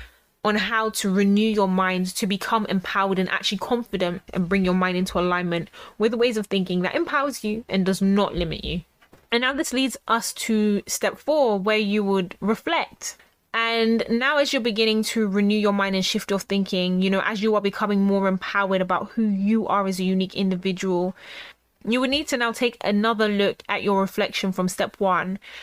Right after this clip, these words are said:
and refamiliarize yourself with what you've identified about your passions, your personality type, all these things that you reflected. Refamiliarize yourself with what you've identified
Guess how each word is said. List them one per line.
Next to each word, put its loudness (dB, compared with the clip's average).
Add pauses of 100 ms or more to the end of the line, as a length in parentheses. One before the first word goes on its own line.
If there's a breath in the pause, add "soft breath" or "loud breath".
(220 loud breath)
and 0
refamiliarize 0
yourself -2
with 0
what 2
you've 0
identified -2
about -2
your -2
passions, -2 (240 loud breath)
your 2
personality -2
type, -2
all 2
these -2
things 0
that -4
you -2
reflected. -2
Refamiliarize 0
yourself -2
with 0
what 0
you've 0
identified -2